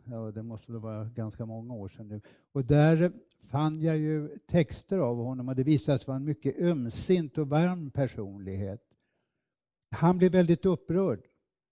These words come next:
Och, eh, med rätta kan man säga, eftersom fyrahundra skotska präster lämnade den brittiska statskyrkan och bildade en egen kyrka.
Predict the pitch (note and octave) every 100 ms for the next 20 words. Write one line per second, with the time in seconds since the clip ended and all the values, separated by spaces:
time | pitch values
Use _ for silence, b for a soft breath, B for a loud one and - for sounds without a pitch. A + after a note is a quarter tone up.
0 | _ _ _ _ _ E3 D3 C#3 _ -
1 | D3 C#3+ C#3 C#3+ A#2 D3 C#3+ D3+ C#3 -
2 | E3 C#3+ D#3+ C#3 D#3 C3+ B2 B2 C3 b
3 | b b b b _ _ C#3 C3 D3 -
4 | C#3+ C3+ F3+ D#3 C3 E3+ C#3 A#2+ A#2+ A#2+
5 | B2+ B2 - C#3 - - A#2+ - C3 -
6 | _ - A#2+ A#2+ C#3+ C#3+ A#2+ A2 A2+ A#2
7 | A#2 A#2 A#2+ A2 G#2 - G#2+ - A2 -
8 | C3 - - B2 B2 B2+ A#2+ A#2 B2 A2+
9 | A#2 B2 B2+ C3 A2+ A#2 A#2+ C#3 A#2 -
10 | A2+